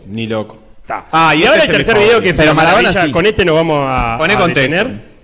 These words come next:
Speaker 3: ¿Quién es?
Speaker 2: Gianni Infantino,
Speaker 3: Ah.
Speaker 2: presidente de la fifa, casualmente la organización más importante en el mundo fútbol,
Speaker 3: Es, eh, Doctor Malvado,
Speaker 2: se apresta a tirar
Speaker 3: de
Speaker 2: un
Speaker 3: Austin
Speaker 2: córner.
Speaker 3: Powers.
Speaker 1: En una cosa que ya no es ni una cancha.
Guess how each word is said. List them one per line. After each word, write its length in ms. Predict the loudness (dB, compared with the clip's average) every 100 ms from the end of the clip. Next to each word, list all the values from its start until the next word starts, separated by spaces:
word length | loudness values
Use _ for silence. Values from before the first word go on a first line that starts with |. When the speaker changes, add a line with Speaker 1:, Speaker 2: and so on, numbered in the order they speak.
| -2
Speaker 3:
¿Quién 140 | 0
es? 220 | 0 -4
Speaker 2:
Gianni 280 | -2 0 0
Infantino, 760 | 0 0 0 0 0 0 0 -4
Speaker 3:
Ah. 40 | -4
Speaker 2:
presidente 380 | 0 2 2 2
de 140 | 2
la 160 | 2 0
fifa, 640 | -2 -4 -2 -4 -6 -14
casualmente 720 | -10 -4 -2 0 -2 -4 -4
la 100 | -4
organización 380 | -4 -4 -6 -6
más 120 | -6
importante 360 | -6 -4 -4 -4
en 40 |
el 60 | -4
mundo 240 | -2 -2
fútbol, 520 | -2 -4 -4 -6 -8 -12 -20 -8
Speaker 3:
Es, 180 | -2 -2 0
eh, 340 | 0 0 0
Doctor 300 | -2 0 0
Malvado, 520 | 2 0 2 0 -2 -10 -18
Speaker 2:
se 220 | -4 -2
apresta 400 | 0 -2 0 0
a 40 |
tirar 200 | 0 0 2
Speaker 3:
de 60 |
Speaker 2:
un 60 | 2
Speaker 3:
Austin 180 | 2 2
Speaker 2:
córner. 160 | 2 2
Speaker 3:
Powers. 360 | 0 -2 -6 -6
Speaker 1:
En 100 | -2
una 140 | -2 -2
cosa 220 | -2 -2
que 80 | 0
ya 120 | 0
no 80 | 2
es 60 |
ni 60 | 2
una 160 | 2 2
cancha. 380 | 0 -2 -8